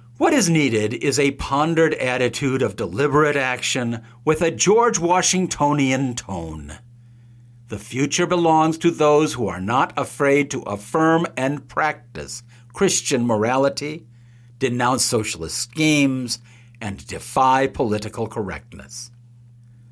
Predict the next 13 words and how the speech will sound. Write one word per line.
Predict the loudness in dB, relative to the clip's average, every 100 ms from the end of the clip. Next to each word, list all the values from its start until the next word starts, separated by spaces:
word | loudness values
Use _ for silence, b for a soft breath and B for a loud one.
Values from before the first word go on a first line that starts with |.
| b b b 0
The | 2
liberal | 4 4 2 2
establishment | 0 0 0 2 0 0 0 2
and | 0
media | 2 0 2 2
claim | 0 0 2 4
these | 2 2
positions | -2 0 0 2 2 2 4
are | 2
backward | 2 0 -2 0 2 4
and | 2
unattractive. | 2 -2 -2 0 0 -2 -8 -12 -14 -18 -20 -20 -20 -20 -20 b -8
However, | -2 2 2 0 -4 -14